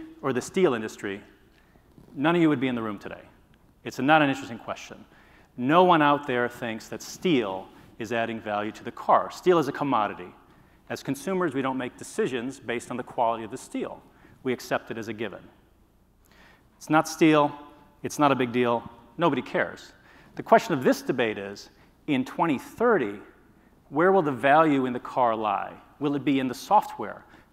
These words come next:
the brains of the car that will make the car safer and smarter? Or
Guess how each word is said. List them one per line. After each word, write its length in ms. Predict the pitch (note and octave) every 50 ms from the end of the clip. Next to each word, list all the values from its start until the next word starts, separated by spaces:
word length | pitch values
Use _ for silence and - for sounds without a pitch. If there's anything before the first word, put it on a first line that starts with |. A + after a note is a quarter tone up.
| _ _
the 80 | - B2+
brains 720 | A2 G2 A2 B2 C#3+ D#3+ F3 F#3 F3+ D#3 C3+ B2 A2 -
of 80 | B2 G#2
the 80 | C3
car 480 | - - - - G#3 E3+ C3+ B2+ A#2+ A2+
that 120 | A2+ A#2
will 80 | B2+ C3
make 220 | B2+ C#3+ C#3+ C#3+
the 80 | - C#3+
car 260 | - - - B2+ A#2
safer 560 | A2+ - - - E3 D#3 D3 - - C3 A2+
and 140 | G#2+ G#2+ G#2+
smarter? 540 | - - - D3+ F#3+ A#3 F3+ G2 F#2 G#2+ - - - - - _ _ _ _ _ _ _ _ _ _ _ _ _
Or 600 | - C#3 E3 G3+ G#3+ F3 C#3 B2 A#2+ C#3 F3 -